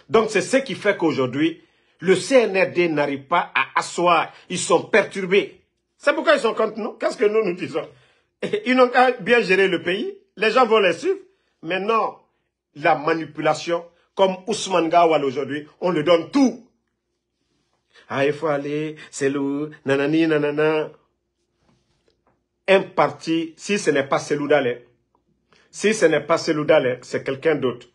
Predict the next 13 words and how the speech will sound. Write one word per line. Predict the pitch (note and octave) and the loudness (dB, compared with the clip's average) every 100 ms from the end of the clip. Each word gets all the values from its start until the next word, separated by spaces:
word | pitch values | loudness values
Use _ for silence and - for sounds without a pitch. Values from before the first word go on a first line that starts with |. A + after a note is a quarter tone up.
| _ _ _ _ _ _ C3 | _ _ _ _ _ _ -10
Et | |
là, | B2+ C3 | -6 -4
on | |
est | B2+ B2+ B2 A#2+ A#2 A#2 | -6 -6 -8 -6 -8 -8
live | A#2 C3 A#2+ G#2 | -6 -6 -8 -12
là. | G2+ A#2 - | -16 -18 -20
Je | A#2+ | -16
suis | - D3 | -8 -6
en | |
live | B2+ C3 - - | -4 -8 -10 -18
là. | - _ _ _ _ _ _ _ _ _ _ _ _ _ _ _ _ _ _ _ _ _ _ | -20 _ _ _ _ _ _ _ _ _ _ _ _ _ _ _ _ _ _ _ _ _ _
Donc, | - E3 E3+ | 2 2 4
euh, | D#3 C#3+ | 6 6